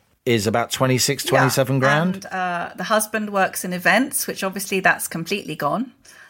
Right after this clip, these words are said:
Speaker 2: He's been furloughed, and the wife's, um, the mum's, a small business has just completely tanked.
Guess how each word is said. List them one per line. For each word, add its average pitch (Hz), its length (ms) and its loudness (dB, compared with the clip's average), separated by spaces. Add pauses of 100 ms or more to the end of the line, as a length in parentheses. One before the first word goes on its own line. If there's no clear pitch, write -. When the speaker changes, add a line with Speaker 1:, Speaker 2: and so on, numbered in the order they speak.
(100)
Speaker 2:
He's 185 260 -2
been 165 180 -4
furloughed, 180 720 4
and 165 480 -4
the 160 500 -2
wife's, 202 680 2
um, 156 280 -4
the 160 100 -4
mum's, 190 560 2 (300)
a 170 80 -6
small 180 320 -4
business 175 480 -4
has 165 420 2
just - 320 -8
completely 170 460 -8
tanked. - 540 -10